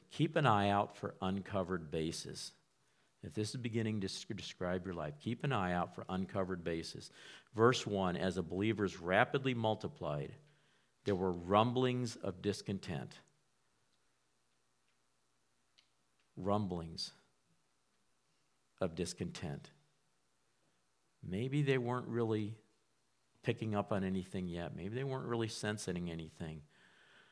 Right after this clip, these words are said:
But there's this gut feeling there's something going on, and, and, and they're, they're, they're picking up.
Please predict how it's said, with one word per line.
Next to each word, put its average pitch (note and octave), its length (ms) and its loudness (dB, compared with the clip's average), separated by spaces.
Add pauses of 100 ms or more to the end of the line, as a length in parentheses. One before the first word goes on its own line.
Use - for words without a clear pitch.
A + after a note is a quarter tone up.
(260)
But G2 200 -4
there's G2 260 0
this F2 160 2
gut G2+ 400 0
feeling G#2 520 -2
there's E2 200 -8
something A2 480 -4
going E2+ 320 -4
on, F2+ 380 -2
and, E2 360 -8
and, F2+ 180 -4
and F2+ 120 -6
they're, F2+ 160 -2
they're, F#2 140 -2
they're F2+ 180 -4
picking F#2+ 380 -4
up. F2+ 280 -4